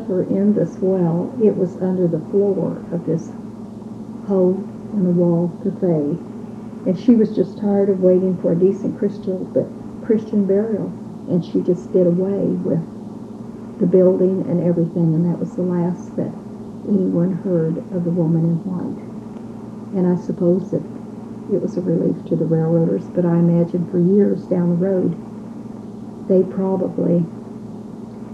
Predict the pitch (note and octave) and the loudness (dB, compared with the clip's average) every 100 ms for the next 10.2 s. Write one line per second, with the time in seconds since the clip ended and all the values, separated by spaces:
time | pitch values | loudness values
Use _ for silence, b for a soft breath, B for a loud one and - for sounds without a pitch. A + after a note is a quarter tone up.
0 | - - - A3 G3+ G3 G3 - G#3 G#3 | -14 -12 0 4 4 4 2 2 4 2
1 | - G#3 G#3+ G3+ F#3+ F3+ F#3 F3 E3+ F#3 | 0 2 2 2 2 2 4 4 2 2
2 | E3+ - E3+ E3 F3 E3+ - - - - | 0 2 -2 0 -4 -4 -6 -12 -12 -12
3 | - - - - F#3+ F3+ F3 F3+ F3+ F3+ | -12 -12 -10 2 4 6 6 2 2 2
4 | F3+ F3 F3 F3 F3 F3 F3+ - - F#3 | 4 2 4 4 6 4 2 -2 0 0
5 | - F3 F#3 F3+ F3 E3+ F3+ E3+ - F3 | 2 2 4 4 4 2 0 -4 0 4
6 | E3+ F3+ - F3 - - - - - - | 4 2 0 -2 -2 -8 -12 -14 -14 -14
7 | - - - - - - - - - - | -12 -12 -12 -12 -12 -14 -14 -12 -12 -12
8 | - - - - F#3 A3+ A3+ G#3+ G#3 F#3+ | -12 -14 -8 -2 6 8 10 8 8 6
9 | F#3+ F3 - G#3 F#3+ F#3+ F3 - F3 E3 | 6 2 -4 0 0 0 -6 2 4 4
10 | D#3+ | 4